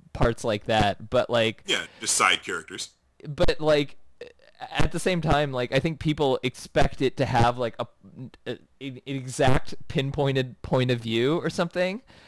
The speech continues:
Speaker 1: when
Speaker 2: Mm-hmm.
Speaker 1: it's like, uh, and, and when, and when there's something isn't, like, you sort of have to draw your own conclusions about it and be like, "Okay, yeah, okay, I see why this, like, all makes sense." <laughs> Like, um,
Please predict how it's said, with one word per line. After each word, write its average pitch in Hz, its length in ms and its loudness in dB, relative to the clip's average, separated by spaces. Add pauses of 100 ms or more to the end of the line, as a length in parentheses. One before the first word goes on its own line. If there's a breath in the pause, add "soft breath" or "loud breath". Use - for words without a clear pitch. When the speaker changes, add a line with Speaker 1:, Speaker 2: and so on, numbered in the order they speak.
(180 loud breath)
Speaker 1:
when 135 180 2
Speaker 2:
Mm-hmm. 131 60 0
Speaker 1:
it's 127 140 -6
like, 127 400 0 (380)
uh, 120 480 4
and, 147 240 2
and 147 180 0
when, 147 240 -2 (160)
and 135 180 -6
when 135 200 0
there's 131 180 -2
something 147 280 -2
isn't, 127 280 -4
like, 107 220 -8
you 120 240 -10
sort 143 240 0
of 127 80 0
have 123 240 0
to 127 80 -4
draw 113 260 2
your 120 220 2
own 123 160 0
conclusions 123 580 -6
about 139 240 2
it 104 60 -8
and 127 100 -10
be 127 140 -4
like, 117 180 0
"Okay, 147 380 -2
yeah, 117 380 0
okay, 107 240 -2
I 110 100 2
see 156 240 0
why 131 180 6
this, 113 260 -2
like, 107 280 -2
all 110 340 -2 (260)
makes 110 320 -6
sense." 101 540 -6
<laughs> - 0 -
Like, 127 500 -2 (600 loud breath)
um, 135 380 6